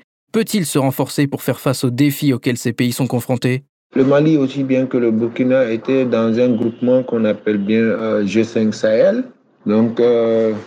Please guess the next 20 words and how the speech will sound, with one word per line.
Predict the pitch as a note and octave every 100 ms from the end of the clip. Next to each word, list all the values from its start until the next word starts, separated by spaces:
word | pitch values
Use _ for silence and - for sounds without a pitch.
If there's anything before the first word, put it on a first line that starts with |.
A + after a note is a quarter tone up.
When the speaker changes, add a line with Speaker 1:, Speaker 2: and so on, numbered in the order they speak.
| - - A2+
Speaker 2:
le | B2+
Mali | C3 C#3 D3 D3+ C3+
ayant | C3 B2+ C3
décidé | A#2+ A2+ A#2+ B2 A#2+
de | A#2
quitter | A2+ A2 B2+ A#2+ A2+ - - B2+
le | A2+
G | A2 A2+
cinq | B2+ A#2
Sahel | A2+ A2+ A2 A2 G#2 G#2 - B2
après, | A#2+ - B2 A#2+ G#2
euh, | E2+ - - - A2+
avoir | A2+ A#2+ A2 E2+ G2
demandé | A2 A2 A2+ A2+
le | G#2+
départ | G2+ G#2+ A#2
de | G#2+ G2 G2 E2 C#2+
la | D2+ -
troupe | - A#2
française | - G#2+ G2+ - A2 G2+